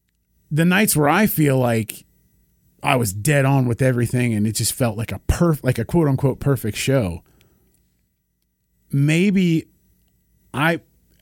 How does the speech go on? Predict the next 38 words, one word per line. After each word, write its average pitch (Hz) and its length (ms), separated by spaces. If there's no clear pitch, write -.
I - 200
seemed 156 400
really 151 220
sterile 147 500
to - 120
the, 92 220
I'm 127 180
not 139 260
giving 143 340
them 123 120
a 117 60
little 117 240
kick - 300
in 127 80
the 123 160
ass. 113 560
Because 160 320
the 170 80
nights 170 440
where 151 180
maybe 160 360
I'm 147 240
a 135 120
little 147 480
more 143 320
quote 147 280
unquote 135 360
rock 139 300
and 135 160
roll 143 160
with 139 120
my 127 140
playing 147 460
and 120 100
it's 120 220
just 131 200
slightly 139 380
looser, 120 540